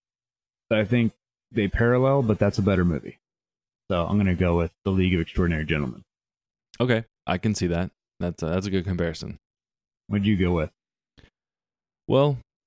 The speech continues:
Speaker 2: I went with something that I just mentioned a little bit ago.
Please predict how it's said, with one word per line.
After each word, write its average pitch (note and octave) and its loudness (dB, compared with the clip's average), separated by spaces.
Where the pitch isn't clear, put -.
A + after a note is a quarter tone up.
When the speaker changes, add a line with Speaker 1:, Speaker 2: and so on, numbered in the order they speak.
Speaker 2:
I A#2 4
went G#2 2
with G2 2
something F#2 0
that F2+ 0
I E2+ 0
just F2 -4
mentioned E2+ -4
a F#2 -2
little E2+ -2
bit E2 -4
ago. E2 -6